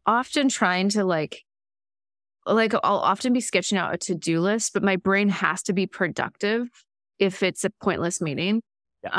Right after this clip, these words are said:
Speaker 1: um, because it's so aggravating in my body.
Speaker 2: For sure. When I hold staff meetings for my group practice, I, I have a bullet point list, and I'm just like, boom, boom, boom, boom,
Speaker 1: Mm.
Speaker 2: like, "Get this done. I don't wanna sit here for an hour." And, uh,
Speaker 1: Mm.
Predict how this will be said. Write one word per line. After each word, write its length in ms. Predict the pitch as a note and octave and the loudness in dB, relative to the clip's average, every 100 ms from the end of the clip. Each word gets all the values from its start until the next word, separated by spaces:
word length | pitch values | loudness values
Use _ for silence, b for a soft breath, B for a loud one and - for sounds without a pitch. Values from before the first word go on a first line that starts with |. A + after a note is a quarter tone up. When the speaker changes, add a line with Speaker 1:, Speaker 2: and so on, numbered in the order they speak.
| F#3 | 0
Speaker 1:
um, 180 | C#3 A2+ _ - | -2 -8 _ -4
because 420 | G3+ - F#3+ E3 | -2 0 -2 0
it's 180 | - - | -4 -6
so 580 | - - G3 F3+ E3 D3 - | -6 -2 0 2 0 0 -2
aggravating 680 | D#3 D3+ D#3+ D3 C#3+ C#3 | -2 -2 -4 -4 -6 -6
in 80 | C#3+ | -8
my 140 | D3+ A3 | -6 -4
body. 520 | - - G2+ G#3 - _ _ _ _ | -4 -4 -4 -8 -10 _ _ _ _
Speaker 2:
For 120 | C3 | -10
sure. 320 | A#2 A2+ A2+ - _ _ _ - | -6 -6 -6 -8 _ _ _ -8
When 120 | B2+ | -2
I 40 | |
hold 180 | E3 B2+ | -2 -2
staff 380 | - A2+ A#2 - | -2 -2 -2 -4
meetings 360 | G#2+ G2+ G2+ - | -8 -8 -12 -12
for 120 | G#2+ | -10
my 100 | G2 | -10
group 220 | G2 G2+ | -10 -8
practice, 420 | - G2+ G2+ - | -4 -6 -6 -4
I, 220 | - G2+ - _ _ A2 | -4 -4 -10 _ _ -4
I 80 | |
have 180 | A#2 B2+ | 0 0
a 80 | G2+ | -2
bullet 400 | F#2 F#2+ F#2 - | -2 -2 -2 -4
point 260 | G#2 F#2 - | -6 -6 -4
list, 240 | - - | -6 -6
and 60 | - | -6
I'm 60 | |
just 160 | F#2 F#2+ | -4 -4
like, 140 | F#2 - | -4 -4
boom, 340 | A2 G#2+ F#2+ - | -4 -2 -6 -6
boom, 320 | G#2 A2 G#2 | -6 -6 -6
boom, 300 | A#2+ A2+ A2+ | -4 -4 -4
boom, 200 | - G#2 | -4 -2
Speaker 1:
Mm. 140 | C#3 F3+ | 0 0
Speaker 2:
like, 100 | E3 - _ - | -4 -10 _ -6
"Get 120 | A2 | -2
this 160 | A#2+ - | -2 -2
done. 360 | G#2+ G#2 G2+ | -2 -2 -4
I 120 | - | -4
don't 220 | G#2+ G#2 G#2+ | -4 -4 -6
wanna 160 | G2+ | -8
sit 200 | - A2 | -8 -8
here 180 | G#2 G2 | -8 -8
for 320 | - G2+ - - | -8 -8 -8 -10
an 80 | G#2+ | -10
hour." 420 | - G2 - - _ _ _ _ G#2 | -4 -4 -4 -8 _ _ _ _ -4
And, 420 | F#2+ G2 A2+ G#2 | -2 -2 -4 -4
uh, 220 | G#2 G2 | -4 -2
Speaker 1:
Mm. 140 | F3+ | -4